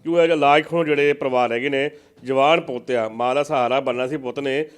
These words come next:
ਪਰ ਅੱਜ ਖੁਦ ਜਿਹੜੀ ਆ, ਉਹ ਮਾਂ ਜਿਹੜੀ ਸਹਾਰਾ ਬਣੀ ਉਹਦੀ।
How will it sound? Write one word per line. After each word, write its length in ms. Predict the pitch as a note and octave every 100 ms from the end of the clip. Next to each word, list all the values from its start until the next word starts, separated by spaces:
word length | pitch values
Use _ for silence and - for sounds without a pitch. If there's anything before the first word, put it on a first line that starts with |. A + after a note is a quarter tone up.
| _
ਪਰ 120 | D3 D3
ਅੱਜ 180 | D#3+
ਖੁਦ 240 | D#3+ F3+ F#3+
ਜਿਹੜੀ 360 | E3 D#3+ E3+
ਆ, 200 | D#3 C#3+
ਉਹ 220 | D3+ D3+ D#3
ਮਾਂ 320 | B2 C3 C#3
ਜਿਹੜੀ 160 | D3
ਸਹਾਰਾ 300 | D3+ C#3 A#2+
ਬਣੀ 160 | A#2+ A2+
ਉਹਦੀ। 300 | G#2 F#2+ F2+